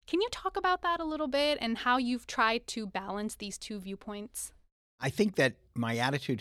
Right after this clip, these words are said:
Speaker 2: toward this has been really shaped by working on the wards relatively early and at a few early points during the epidemic, because patients would come in and I would have no idea what to do with them,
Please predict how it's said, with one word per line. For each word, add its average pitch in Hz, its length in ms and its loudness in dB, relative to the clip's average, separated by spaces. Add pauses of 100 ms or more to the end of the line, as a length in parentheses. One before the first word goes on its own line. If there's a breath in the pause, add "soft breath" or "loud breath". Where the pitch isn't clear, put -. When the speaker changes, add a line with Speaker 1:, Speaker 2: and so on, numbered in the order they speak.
(140)
Speaker 2:
toward 117 260 2
this 101 160 -2
has 101 120 -4
been 98 200 -4 (140)
really 127 240 0
shaped - 420 -4
by 92 240 -4
working 98 540 -2 (100)
on 95 520 -4
the 101 100 -8
wards 117 580 2 (340)
relatively 113 680 -2
early 92 480 -4
and 98 180 -6
at 95 100 -4
a 95 40 -6
few 110 360 -4
early 107 280 0
points - 420 -8
during 104 160 -2
the 90 100 -6
epidemic, 87 520 -8 (340)
because 135 420 0 (200)
patients 151 340 -2
would 151 140 -6
come 117 200 -2
in 92 340 -6 (460)
and 107 540 -4 (580)
I 117 60 -6
would 117 100 0
have 98 120 -2
no 90 180 -4
idea 87 240 -8
what - 120 -14
to 90 60 -10
do 87 120 -12
with 92 100 -14
them, - 120 -18